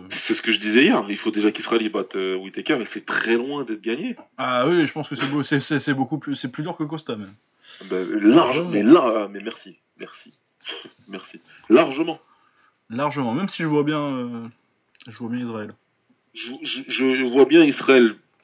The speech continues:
Speaker 1: s'imposer aussi parce que, parce que, euh, parce que Romero a trouvé des, des chemins que Israël peut très bien em-, emprunter pour gagner. Mais,
Speaker 2: Ah, et puis
Speaker 1: euh,
Speaker 2: le palais
Speaker 1: Whittaker, il
Speaker 2: low kick,
Speaker 1: pré-,
Speaker 2: euh.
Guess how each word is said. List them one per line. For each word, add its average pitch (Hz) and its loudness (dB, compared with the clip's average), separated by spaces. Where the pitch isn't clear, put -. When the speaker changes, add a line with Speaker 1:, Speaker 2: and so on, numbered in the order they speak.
Speaker 1:
s'imposer 120 -2
aussi 123 0
parce - -6
que, 90 -2
parce 90 -8
que, - -2
euh, - -2
parce - -6
que - 0
Romero 107 6
a 98 4
trouvé 104 0
des, 92 -2
des 98 -2
chemins 107 4
que - -4
Israël 95 -2
peut - -10
très - 0
bien 95 -4
em-, 90 -4
emprunter 95 -2
pour - -12
gagner. 120 2
Mais, 92 2
Speaker 2:
Ah, 85 2
et 85 0
puis 85 2
Speaker 1:
euh, 123 2
Speaker 2:
le - 0
palais 120 2
Speaker 1:
Whittaker, 117 4
il - 0
Speaker 2:
low 135 -4
kick, 117 4
Speaker 1:
pré-, 107 0
Speaker 2:
euh. 98 -10